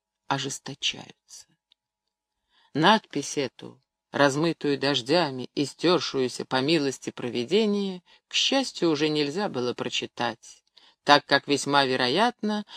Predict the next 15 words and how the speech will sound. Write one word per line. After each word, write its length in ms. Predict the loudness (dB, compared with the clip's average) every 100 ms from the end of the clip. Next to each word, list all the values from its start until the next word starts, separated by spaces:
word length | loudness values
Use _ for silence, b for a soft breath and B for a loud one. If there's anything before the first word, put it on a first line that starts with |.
| B
что 200 | 0 6
это 260 | 6 6 4
загадочное 880 | 2 4 4 4 0 -2 -2 0 0
и 20 |
вместе 460 | 2 0 0 -4
с 100 | -4
тем 320 | 2 4 4 0 b b 4
довольно 540 | 6 8 8 6 2
прозрачное 880 | 0 0 2 4 2 2 -2 -2 -2
рассуждение 880 | -4 -2 -4 0 2 2 0 -4 -2
о 160 | -4
золоте, 680 | 0 0 0 -2 -6 -12 -14 -6
проникающем 880 | 0 0 2 2 2 0 -2 -4 -2
в 60 |
лёгкие, 640 | -2 -2 -4 -12 -20 -20